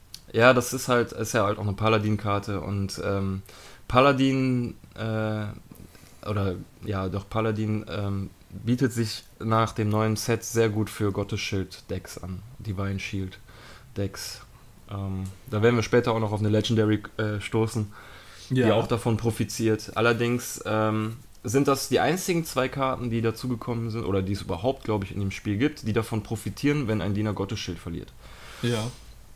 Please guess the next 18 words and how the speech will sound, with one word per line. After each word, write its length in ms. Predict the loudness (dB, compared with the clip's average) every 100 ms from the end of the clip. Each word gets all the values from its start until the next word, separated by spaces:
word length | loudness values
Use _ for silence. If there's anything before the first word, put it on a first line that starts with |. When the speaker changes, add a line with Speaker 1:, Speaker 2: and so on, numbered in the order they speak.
| -18 -10
Speaker 1:
Sonst 320 | -6 -4 -4
ist 120 | -6 -8
da, 60 |
glaub 220 | -6 -6 -8
ich, 140 | -8
nicht 120 | -10
viel. 220 | -4 -2
Also, 540 | -2 0 2 2 2 -2 -14 -18 -16 -2
alleine 500 | 8 10 10 8 6
ist 220 | 4 2
dieses 540 | 0 0 0 -2 -4 0
Lichtschw-, 560 | 0 0 -2 -6 -6 -6 -4 0
Lichtschmerzschwert 1200 | 0 -2 -4 0 2 0 -2 -8 -2 0 0 -2 -8 -6
vielleicht 460 | -4 -4 -6 -6
nicht 120 | -8
so 120 | -8 -10
gut. 180 | -12 -14 -14 -12
<laughs> 120 | -10